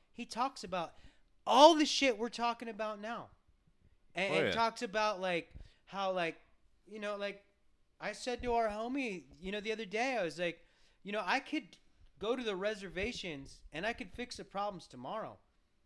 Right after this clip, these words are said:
Speaker 1: you know, like, or I could get them down
Speaker 2: Yeah,
Speaker 1: the
Speaker 2: just
Speaker 1: path.
Speaker 2: figure a feast, but I get what you're saying. You could go
Speaker 1: Go
Speaker 2: there and
Speaker 1: get
Speaker 2: be
Speaker 1: 'em
Speaker 2: like,
Speaker 1: on the
Speaker 2: "Hey."
Speaker 1: path
Speaker 2: Yeah.
Speaker 1: to fix the problems.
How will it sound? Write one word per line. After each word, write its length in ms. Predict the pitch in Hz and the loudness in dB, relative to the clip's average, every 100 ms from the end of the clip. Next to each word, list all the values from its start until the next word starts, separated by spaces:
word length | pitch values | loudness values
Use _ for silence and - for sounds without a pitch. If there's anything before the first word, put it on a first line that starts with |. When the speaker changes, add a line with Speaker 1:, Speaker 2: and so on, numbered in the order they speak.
| _ _ | _ _
Speaker 1:
you 120 | - 156 | -8 -2
know, 220 | 180 175 - | -2 -2 -2
like, 260 | 175 156 - | 0 0 0
or 140 | 185 | -2
I 60 | 190 | -2
could 160 | 196 151 - - | -4 -14 -18 -4
get 180 | 208 214 | -4 0
them 200 | 240 170 | -2 2
down 240 | 165 185 | 2 10
Speaker 2:
Yeah, 80 | 202 | 12
Speaker 1:
the 60 | 165 | 12
Speaker 2:
just 140 | 170 | 12
Speaker 1:
path. 60 | 247 | 12
Speaker 2:
figure 200 | 180 160 | 12 12
a 40 | |
feast, 260 | 139 175 120 | 10 8 10
but 80 | |
I 80 | 151 | 10
get 100 | 151 | 10
what 100 | 170 | 6
you're 100 | 143 | 6
saying. 220 | 135 160 | 6 4
You 100 | 139 | 4
could 100 | 151 | 0
go 100 | 160 156 | 6 10
Speaker 1:
Go 100 | 240 | 10
Speaker 2:
there 120 | - | 8
and 60 | 147 | 8
Speaker 1:
get 80 | |
Speaker 2:
be 60 | 247 | 8
Speaker 1:
'em 40 | 247 | 8
Speaker 2:
like, 80 | |
Speaker 1:
on 80 | 240 | 8
the 60 | 180 | 6
Speaker 2:
"Hey." 40 | 90 | 4
Speaker 1:
path 440 | - 214 269 240 | 6 6 6 6
Speaker 2:
Yeah. 240 | 135 139 110 | 8 10 10
Speaker 1:
to 60 | - | 6
fix 280 | - 226 | -2 -6
the 60 | 214 | -8
problems. 520 | - 220 240 196 - | -10 -8 -8 -8 -14